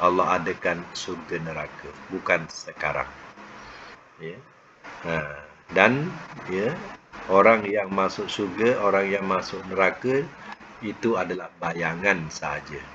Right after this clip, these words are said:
bukan betul-betul. Ya. Ha, yang betul-betul bila? Setelah dihisap. Ha, itu baru betul-betul surga atau neraka. Okey, sekadar itu dulu.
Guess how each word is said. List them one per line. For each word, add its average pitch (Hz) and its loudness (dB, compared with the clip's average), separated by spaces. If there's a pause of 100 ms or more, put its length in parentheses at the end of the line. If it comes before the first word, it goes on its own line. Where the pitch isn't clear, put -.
(560)
bukan 101 -4 (720)
betul-betul. 80 -6 (560)
Ya. 80 -8 (680)
Ha, 90 -4
yang 107 6
betul-betul 131 4 (220)
bila? 151 4 (160)
Setelah 92 2
dihisap. 82 -6 (1200)
Ha, 82 -4
itu - -6
baru 90 4
betul-betul 87 -2
surga 82 -4
atau 69 -4
neraka. - -6 (680)
Okey, 135 10
sekadar 107 2
itu 104 0
dulu. 110 2